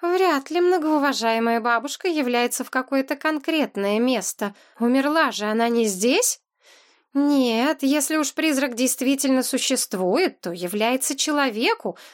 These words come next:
то есть Елании, и к Елании же она привязалась. Вроде бы место можно осветить, а вот с человеком. Елания, не хочешь искупаться в святой воде?»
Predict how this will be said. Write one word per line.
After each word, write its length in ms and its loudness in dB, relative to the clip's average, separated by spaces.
то 100 0
есть 260 0
Елании, 880 0
и 140 0
к 80 -6
Елании 720 0
же 180 -2
она 280 -2
привязалась. 880 -2
Вроде 360 0
бы 140 0
место 420 2
можно 440 2
осветить, 800 0
а 80 -4
вот 160 -2
с 80 -4
человеком. 880 -2
Елания, 500 2
не 100 0
хочешь 360 -2
искупаться 580 -2
в 60 -8
святой 380 -2
воде?» 460 0